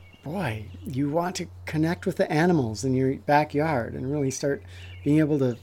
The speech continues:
feed the squirrels out of your hands and have the, the chickadees land on your hand and eat out of your hands. Whatever it is that is a problem or something that you desire, thinking, "What can I do?"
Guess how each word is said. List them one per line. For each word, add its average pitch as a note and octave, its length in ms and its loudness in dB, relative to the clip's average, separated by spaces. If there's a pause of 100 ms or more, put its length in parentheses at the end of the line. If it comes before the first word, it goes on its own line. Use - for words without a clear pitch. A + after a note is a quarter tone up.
(160)
feed D3+ 220 4
the D#3 80 0
squirrels D3 420 4
out C3 160 6
of B2+ 60 2
your B2+ 140 0
hands C3+ 380 2
and A2 140 -2
have B2+ 200 -2
the, A#2+ 100 -2 (260)
the B2 180 -6
chickadees A#2 480 0
land C#3 280 2
on C3+ 100 2
your A#2+ 240 0 (140)
hand D#3 300 2
and A#2+ 100 -2
eat C3+ 140 0
out C#3+ 100 2
of C#3 60 2
your C3+ 120 0
hands. C#3 280 -4 (200)
Whatever F#3 520 0
it A3 100 4
is B2+ 460 0 (160)
that C#3 180 0
is B2+ 200 0
a B2 40 -8
problem C#3+ 520 -2
or D3 100 -2
something C#3+ 320 -2
that C3+ 100 -2
you B2+ 100 -4
desire, C#3 680 -2 (260)
thinking, G3+ 380 4 (200)
"What C3 440 -2
can F3+ 180 -2
I E3+ 120 2
do?" A#2 300 -4